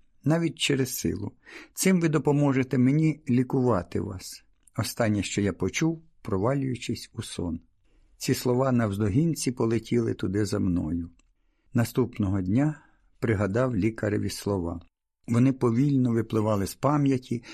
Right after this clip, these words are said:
мов човен із туману ранкової ріки, що ліниво треться об сонні береги. Попрохав, щоб дружина купила зошит, а коли вона його принесла, з переляком дивився на нього.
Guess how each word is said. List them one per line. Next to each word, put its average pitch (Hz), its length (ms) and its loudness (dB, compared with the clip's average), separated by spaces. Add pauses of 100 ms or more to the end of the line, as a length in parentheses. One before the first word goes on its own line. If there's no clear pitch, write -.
(220)
мов 117 260 2
човен 131 600 0 (100)
із 107 160 -4
туману 113 440 2
ранкової 98 680 0
ріки, 139 460 -2 (460)
що - 240 -2
ліниво 120 500 2
треться 113 720 -2
об 92 240 -4
сонні 113 500 2
береги. 92 580 -4 (640)
Попрохав, 165 500 0
щоб 143 200 -2
дружина 131 460 4
купила 110 440 -2
зошит, 160 520 -4 (260)
а 107 100 0
коли 110 240 0
вона 104 240 2
його 98 200 0
принесла, 92 680 -2 (400)
з - 100 -14
переляком 139 680 2
дивився 123 480 2
на 113 160 2
нього. 95 480 -2